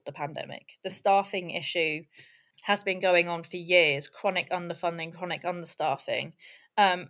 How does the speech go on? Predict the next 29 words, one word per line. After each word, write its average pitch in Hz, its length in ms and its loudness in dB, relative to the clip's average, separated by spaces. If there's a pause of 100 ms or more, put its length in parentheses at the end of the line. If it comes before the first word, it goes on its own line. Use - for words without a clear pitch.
(140)
and 185 300 0
unfortunately, 185 1040 0
it's - 180 -4
just 190 260 0
been 175 220 -2
made 165 460 0 (360)
much, 180 460 2
much - 340 -2
worse 165 480 4
with 175 120 -4
the 165 80 -2
pandemic. 156 760 -4 (680)
So 277 420 4
many 220 240 4
midwives 165 720 2
leaving 190 500 2
the 170 80 -10
profession 170 420 -4
because 170 320 -4
of 170 140 -4
the, 160 380 -2
the 185 40 -10
conditions 180 840 -2
which - 220 -2
they 175 120 2
are 165 100 2
working 165 500 2
in. 143 320 -2
And 175 280 -4